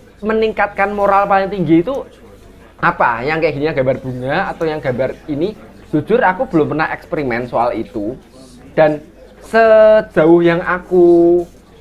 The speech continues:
pengalaman yang aku pernah alami itu kayaknya nggak ada, apa ya, nggak ada yang pasti bahwa ini, ini misalnya kayak gini pasti meningkatkan lebih jauh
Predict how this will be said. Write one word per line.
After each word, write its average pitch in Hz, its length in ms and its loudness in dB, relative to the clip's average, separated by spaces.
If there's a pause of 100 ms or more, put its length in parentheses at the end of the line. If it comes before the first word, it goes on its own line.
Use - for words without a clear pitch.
(220)
pengalaman 175 580 0
yang 165 220 -4
aku 165 580 -2 (140)
pernah 165 340 -2
alami 170 460 -2
itu 233 240 -8 (100)
kayaknya 185 400 0
nggak 143 240 0
ada, 143 240 -2 (640)
apa 165 220 -2
ya, 104 160 0 (680)
nggak 151 260 0 (140)
ada 180 500 -2 (300)
yang 190 380 0
pasti 180 580 -4
bahwa 139 540 -4
ini, 175 340 -2
ini 202 80 -4 (380)
misalnya 151 260 -2
kayak 160 160 -2
gini 147 160 -2
pasti 170 300 -4
meningkatkan 160 560 -2 (240)
lebih 147 260 -4
jauh 151 240 2